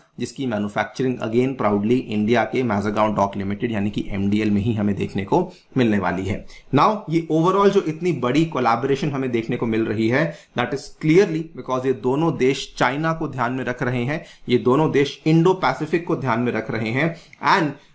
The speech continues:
जो एजेंडा है वो यहाँ पर यही है कि इंडो पैसिफिक में freedom of navigation को मेंटेन किया जाए, जो यहाँ पे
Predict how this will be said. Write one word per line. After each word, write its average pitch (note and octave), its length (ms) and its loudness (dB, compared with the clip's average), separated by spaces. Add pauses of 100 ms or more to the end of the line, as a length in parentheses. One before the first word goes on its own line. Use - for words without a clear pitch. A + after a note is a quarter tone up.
जो D#3 220 -2
एजेंडा D3+ 400 2
है F3 120 0
वो E3 100 -2
यहाँ C#3 200 -2
पर B2+ 160 -6
यही C3+ 220 2
है C#3+ 160 0
कि D3 260 -8
इंडो D#3 260 4
पैसिफिक D3+ 480 -2
में C3 240 -8
freedom C#3+ 380 0
of D#3 180 -4 (100)
navigation A2 460 -4
को A2 120 -4
मेंटेन G2 480 0
किया C3+ 260 4
जाए, C3 280 2 (300)
जो D#3 280 4
यहाँ C#3+ 360 -2
पे E3 260 -2